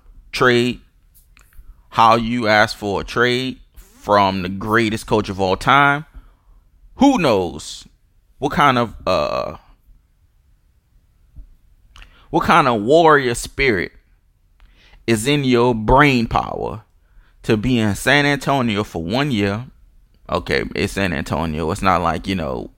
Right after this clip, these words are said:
we out clubbing in San Antonio. Pretty much all you're gonna do in San Antonio is eat some, some brisket, eat some good-ass tacos,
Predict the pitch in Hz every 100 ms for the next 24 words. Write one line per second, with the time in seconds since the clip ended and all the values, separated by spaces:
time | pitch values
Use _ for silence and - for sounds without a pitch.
0 | - 98 95 76 - 117 98 87 90 -
1 | 87 65 - 113 92 64 50 50 - _
2 | _ - - - 135 120 117 107 113 104
3 | 101 98 98 92 95 87 82 107 95 90
4 | 85 95 - 69 - - 98 92 127 123
5 | - 135 - _ _ _ _ _ - 107
6 | 104 101 131 135 139 156 127 92 90 90
7 | 85 87 -